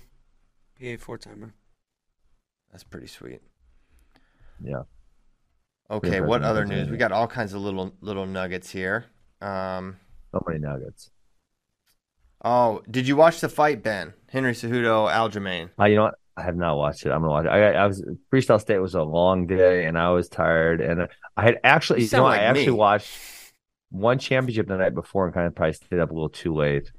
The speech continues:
Speaker 3: Uh, and I said, "I'm just gonna go to bed tonight."
Speaker 2: Dang, did you see the, see the Ruotolo tie?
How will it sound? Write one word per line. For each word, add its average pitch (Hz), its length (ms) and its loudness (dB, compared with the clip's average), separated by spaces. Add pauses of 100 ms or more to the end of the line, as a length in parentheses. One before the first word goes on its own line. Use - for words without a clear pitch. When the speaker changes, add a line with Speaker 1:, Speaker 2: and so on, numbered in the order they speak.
(340)
Speaker 3:
Uh, 71 480 2
and 67 80 -4
I 73 60 -2
said, 76 140 -2
"I'm 71 140 0
just 78 80 -10
gonna 64 120 -6
go 62 40 -6
to - 40 -10
bed 50 180 -6
tonight." 50 280 -12 (640)
Speaker 2:
Dang, 92 340 -8
did 98 80 -20
you 104 60 -14
see 117 200 -6
the, 104 320 -4 (180)
see - 200 -14
the 101 60 -10
Ruotolo 110 540 -2 (520)
tie? 110 340 -2